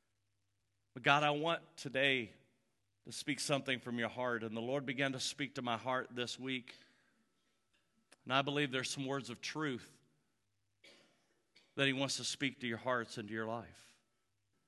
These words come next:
I believe that the Lord has a life-giving word. How many of y'all know we need to hear a good word?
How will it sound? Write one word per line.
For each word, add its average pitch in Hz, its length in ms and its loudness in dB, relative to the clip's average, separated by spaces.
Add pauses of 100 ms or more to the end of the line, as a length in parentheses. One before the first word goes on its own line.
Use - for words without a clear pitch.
(260)
I 151 100 8
believe 156 440 8
that 135 120 -2
the 143 80 -4
Lord 147 240 2
has 151 260 4
a 143 80 8
life-giving 147 720 6
word. 139 460 2 (1800)
How 165 100 0
many 156 100 6
of 151 60 8
y'all 143 160 4
know 139 40 2
we 143 120 2
need 139 160 4
to 131 80 2
hear 117 200 -2
a 110 60 -2
good 98 240 -6
word? 95 240 -6